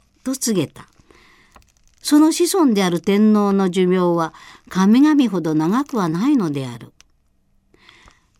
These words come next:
この花咲くや姫は一夜で見もごるが、ニニギの命は、ニニギの命の本当の子なら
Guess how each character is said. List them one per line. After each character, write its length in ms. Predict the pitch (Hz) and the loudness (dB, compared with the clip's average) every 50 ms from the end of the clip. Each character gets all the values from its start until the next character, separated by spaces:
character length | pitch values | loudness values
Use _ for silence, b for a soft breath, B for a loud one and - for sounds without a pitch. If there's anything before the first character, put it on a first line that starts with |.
| - - | -8 -4
こ 100 | 190 196 | -2 0
の 80 | 196 | 0
花 300 | 175 180 190 190 185 185 | 0 -2 -2 -2 -4 -4
咲 180 | - 180 175 170 | -4 -6 -8 -6
く 100 | - 185 | -6 -4
や 140 | 185 175 175 | -4 -4 -4
姫 240 | 175 185 180 175 | -4 -2 -2 -2
は 200 | 175 170 165 156 B B B B B | -2 -4 -6 -8 B B B B B
一 300 | - - - 285 302 349 | -14 -8 -4 -2 -2 0
夜 180 | 381 339 196 | -2 -2 -4
で 180 | 165 175 170 160 | -4 -4 -2 -2
見 120 | 165 170 | 0 0
も 180 | 180 190 196 202 | 0 0 0 0
ご 140 | 208 202 196 | 0 -2 -2
る 240 | 180 170 156 151 143 | -2 -2 -2 -2 -4
が、 200 | 147 175 226 - b b b b b b b b _ - | -4 -6 -10 -12 b b b b b b b b _ -4
ニ 120 | 185 180 185 | -2 0 2
ニ 140 | 196 208 196 | 2 2 2
ギ 120 | 196 190 | 2 2
の 140 | 180 175 170 | 2 2 2
命 440 | 170 170 165 - 180 175 170 180 170 | 0 0 0 -2 -4 -6 -6 -4 -4
は、 220 | 165 165 156 - b b b b b b b - | -4 -6 -8 -10 b b b b b b b -2
ニ 140 | 185 196 220 | 0 2 4
ニ 140 | 262 294 277 | 4 4 4
ギ 120 | 269 226 | 2 2
の 100 | 196 175 | 2 2
命 400 | 165 160 156 - 170 170 180 165 | 2 0 0 -2 -4 -4 -2 -2
の 120 | 165 165 | -2 -2
本 280 | 147 - 220 226 269 294 | -4 -4 -4 -4 -4 -4
当 200 | - - 311 320 | -2 -2 -2 0
の 140 | 320 320 302 | 0 -2 -2
子 140 | - 269 262 | -2 -2 -2
な 160 | 254 247 233 | -2 0 -2
ら 200 | 196 147 139 | -4 -6 -8